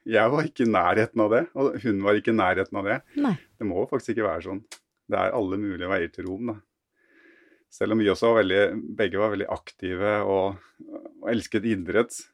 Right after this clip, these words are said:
Speaker 1: så var det faktisk ikke noe sånn mål eller drøm om å bli, bli verdensmester. Det var ikke der før vi var godt voksne.
Speaker 2: Jeg var jo et, et sted imellom, tror jeg.
Speaker 1: Ja.
Speaker 2: Men jeg tror jo liksom, det, det, eh, altså, jeg ville bli verdensmester, men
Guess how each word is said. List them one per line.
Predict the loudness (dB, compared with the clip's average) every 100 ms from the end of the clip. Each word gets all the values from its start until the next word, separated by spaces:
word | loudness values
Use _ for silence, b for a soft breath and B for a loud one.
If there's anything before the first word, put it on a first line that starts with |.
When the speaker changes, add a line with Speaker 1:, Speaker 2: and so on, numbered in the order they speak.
| _
Speaker 1:
så | -8 -2
var | 2 2
det | 0
faktisk | -10 -10 -10
ikke | -6
noe | -4
sånn | -6 -8 b b b b
mål | -4 2 4 4
eller | 0 -4
drøm | -6 -6 -6
om | -4
å |
bli, | -4 -4 -10
bli | -8
verdensmester. | -6 -6 -8 -14 -16 -8
Det | -4 -4
var | -4 -6
ikke | -4
der | -4 -4
før | -6
vi | -4
var | -4 -6 -10 _
godt | -8 -8 -12
voksne. | -12 -12 -10 -12 -12 -8
Speaker 2:
Jeg | -2 2 2 0
var | 0 0
jo | -2 -2 -4 -6
et, | -6 -10 -10
et | -12
sted | -6 -4 -4
imellom, | -6 -6 -8 -12
tror | -6 -6
jeg. | 0
Speaker 1:
Ja. | 2 2
Speaker 2:
Men | 2
jeg | -2 -2
tror | -2
jo | 0 0
liksom, | -2 -6 -8
det, | -8
det, | -10 -12
eh, | -10 -8 -8 -8 -8 -10 -12
altså, | -8
jeg | -4 -2 0
ville | 0 0
bli | 0
verdensmester, | 0 -2 -8 -14 -14 -8 -8 -6
men | -2 0 0